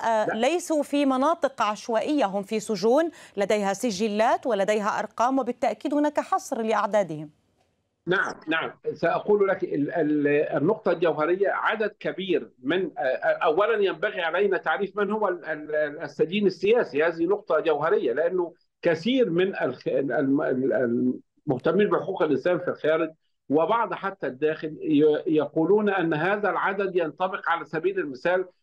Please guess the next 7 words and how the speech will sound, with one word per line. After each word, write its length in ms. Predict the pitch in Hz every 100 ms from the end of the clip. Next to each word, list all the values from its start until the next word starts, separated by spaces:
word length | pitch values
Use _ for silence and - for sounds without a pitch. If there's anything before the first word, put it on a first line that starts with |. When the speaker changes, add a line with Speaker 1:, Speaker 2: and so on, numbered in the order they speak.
| -
Speaker 2:
الذين 420 | 160 165 160 233 208
أدينوا 500 | 190 160 208 220 -
في 100 | 185
قضايا 580 | - 165 196 214 185
إرهاب 340 | 175 160 202 185
وعنف 340 | 185 214 -
حقيقي 560 | 185 196 277 285 -